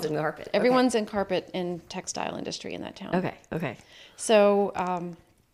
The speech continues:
Speaker 1: so I even have a picture of my mom and dad and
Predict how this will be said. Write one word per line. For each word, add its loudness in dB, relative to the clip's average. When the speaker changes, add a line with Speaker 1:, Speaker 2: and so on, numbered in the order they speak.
Speaker 1:
so -2
I 6
even 0
have -4
a -2
picture -4
of 2
my 0
mom 4
and 0
dad 0
and -4